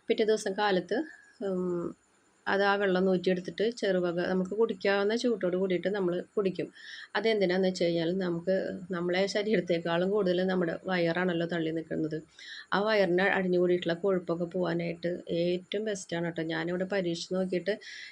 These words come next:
ഞാൻ തന്നെ ഞെട്ടിപ്പോയ റിസൾട്ടാണ് എനിക്ക് കിട്ടിയത്. അതുകൊണ്ട് ഞാൻ എല്ലാവരുടെ അടുത്തും ഷെയർ ചെയ്യണത്, ഏഹ്, നമ്മ-, നമ്മുടെ വയറൊന്ന് കുറയ്ക്കണമെങ്കിൽ ആ ഭാഗത്തെ കൊഴുപ്പൊക്കെ ഒന്ന് പോകണമെങ്കിൽ ഒരാഴ്ച നിങ്ങൾ കഴിക്കുമ്പോൾ തന്നെ നിങ്ങൾക്ക് അതിൻ്റെ മാറ്റം അറിയാൻ പറ്റും കേട്ടോ. ഏഹ്, വല്ലാണ്ട് വാരി വലിച്ച്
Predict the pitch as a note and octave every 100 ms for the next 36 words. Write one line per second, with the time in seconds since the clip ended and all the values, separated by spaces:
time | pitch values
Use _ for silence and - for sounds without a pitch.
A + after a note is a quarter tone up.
0 | - F3+ F#3 G#3 G#3+ G#3+ A3 A3 G3 F#3+
1 | G3 G#3 G3 F#3+ - F#3+ F#3 E3+ E3+ F3+
2 | F3+ F3 F3 F3 E3+ D#3 E3+ D#3+ D#3 D#3+
3 | F3+ F#3+ - _ _ - A3 G3+ F#3 G3
4 | G3 F#3 E3+ F3 E3+ F#3 F#3+ F3 E3+ E3+
5 | D#3+ F#3 B3 - - - - - E3+ F3
6 | E3 E3+ F3 F3+ F3+ F#3 G3+ - F#3+ F#3
7 | G#3+ G#3+ G3+ G3 F#3 E3+ E3+ F3 F3 F3+
8 | F#3+ F#3 F3 F3+ F#3 E3+ E3 E3+ F3 F3
9 | F3 E3 E3 D#3+ G#3+ - F#3 - G3 B3
10 | B3 G3 G3+ G3 G3+ G3 F#3 G3 F#3+ F3+
11 | F3 F#3+ F3+ F3+ F3 F3 F3 F#3+ E3+ E3+
12 | E3 E3 D#3+ D3+ D3+ D3 - - - -
13 | - - E3 E3+ E3 D#3 D#3 D#3 F3+ G#3+
14 | G3+ G#3 G#3+ G3+